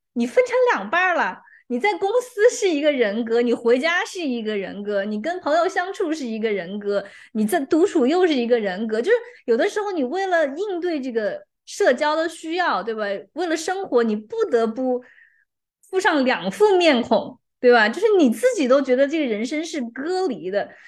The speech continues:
所以他就说，如何能够追求这种不受社会摧残的这种完整的人生，对吧？就是，就是那个分成两半的子爵是讨论这个问题。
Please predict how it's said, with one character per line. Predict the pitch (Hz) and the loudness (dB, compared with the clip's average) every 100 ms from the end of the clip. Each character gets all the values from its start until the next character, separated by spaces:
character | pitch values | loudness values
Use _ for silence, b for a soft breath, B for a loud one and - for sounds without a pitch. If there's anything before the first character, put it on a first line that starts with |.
| B | B
所 | - | 0
以 | 330 | 2
他 | |
就 | 370 392 | 4 2
说， | 392 381 381 - b b | 2 0 -2 -12 b b
如 | - 220 | -6 2
何 | 381 - 240 240 240 - _ _ - | 2 2 4 4 4 -4 _ _ -6
能 | 226 214 | -2 0
够 | 240 359 254 - b b _ _ _ _ _ _ | 4 6 6 2 b b _ _ _ _ _ _
追 | - 381 | 4 6
求 | 403 262 247 | 8 6 6
这 | 320 | 4
种 | 269 202 190 | 2 0 -4
不 | 185 190 | -6 -4
受 | 311 440 | 2 4
社 | 370 330 | 6 6
会 | 294 254 | 8 8
摧 | 247 254 | 6 2
残 | 254 208 | 0 -2
的 | 202 196 - _ _ _ | -2 -4 -6 _ _ _
这 | - | -4
种 | 233 202 | 0 0
完 | 202 180 254 | 0 0 2
整 | 233 | 2
的 | 196 | 2
人 | 185 175 | -4 -6
生， | 214 240 240 | -2 0 0
对 | |
吧？ | 233 | -2
就 | 202 240 | -2 -4
是， | 247 | -4
就 | |
是 | 262 254 | -2 -2
那 | 247 254 | 0 0
个 | 208 180 - _ _ _ _ _ - | -2 -4 -8 _ _ _ _ _ -4
分 | 339 | -2
成 | 359 262 | 2 4
两 | 254 175 | 4 2
半 | 254 | 2
的 | 262 | 4
子 | 247 - 202 | 2 -2 -8
爵 | 190 160 | -6 -4
是 | 202 | -4
讨 | 277 220 | -4 -6
论 | 170 185 | -6 -6
这 | 196 | -4
个 | 196 185 | -2 0
问 | 185 170 | -2 -6
题。 | - 190 | -10 -14